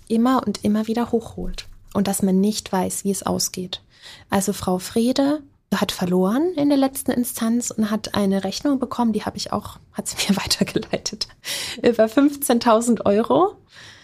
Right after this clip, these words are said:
Die Frau ist arbeitsunfähig seit der Geburt. Also die hat, äh, einen Nierenschaden damals erlitten und kann nicht mehr arbeiten, hat auch ein behindertes Kind, das sie versorgen muss.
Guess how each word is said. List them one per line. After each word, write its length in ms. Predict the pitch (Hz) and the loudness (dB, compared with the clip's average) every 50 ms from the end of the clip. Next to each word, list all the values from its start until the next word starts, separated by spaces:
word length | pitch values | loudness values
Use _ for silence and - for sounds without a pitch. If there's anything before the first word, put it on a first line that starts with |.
| - - _ _ _ _ _ - 233 | -20 -20 _ _ _ _ _ -4 -4
Die 80 | 220 | -2
Frau 240 | - - 226 226 220 | 0 2 4 4 4
ist 260 | 196 214 - - - | 4 2 0 -4 -2
arbeitsunfähig 840 | 196 196 202 240 247 247 - - 277 277 - - 262 262 285 277 - | 0 2 2 2 2 2 0 0 0 0 2 2 2 2 2 2 0
seit 160 | - 254 - | 0 0 0
der 80 | 262 | 2
Geburt. 640 | 247 277 254 - - 269 320 403 415 - - - - _ _ _ _ | 0 0 -2 0 0 0 0 0 0 -4 -10 -14 -20 _ _ _ _
Also 160 | - 214 220 | -2 -2 0
die 180 | 214 220 214 214 | 0 0 0 0
hat, 340 | 220 214 214 - - - - - | 0 0 0 0 -2 -2 0 0
äh, 60 | 220 | 2
einen 500 | 214 214 214 208 208 208 208 - - - _ _ | 4 4 4 4 4 4 2 0 -2 -8 _ _
Nierenschaden 680 | - 214 220 233 277 320 349 - - 277 285 285 302 294 | 0 2 4 6 6 4 4 2 2 0 0 2 2 2
damals 320 | 294 277 285 294 285 - | 2 2 2 2 2 0
erlitten 480 | - 254 247 277 269 - - 302 311 - | -2 -2 -2 -2 -4 -4 -2 -2 -2 0
und 400 | - 226 220 220 - - - - | 0 0 -2 0 0 -2 -2 -2
kann 140 | - - 220 | 0 0 0
nicht 140 | 226 - - | 0 0 0
mehr 100 | 214 202 | 0 0
arbeiten, 320 | 214 - 233 233 233 - | 2 2 2 2 2 2
hat 80 | 196 - | 2 0
auch 100 | - - | 2 2
ein 80 | 196 | 2
behindertes 460 | 190 202 190 196 196 196 - 190 - - | 2 2 2 2 0 0 -2 -6 -8 0
Kind, 220 | - 220 214 208 | 0 0 0 2
das 100 | 190 - | -2 -4
sie 100 | - 190 | -6 -6
versorgen 460 | - - 190 - 185 180 180 180 185 | -4 -6 -4 -4 -4 -4 -2 -2 0
muss. 260 | 190 220 277 - - | 0 0 -2 -4 -8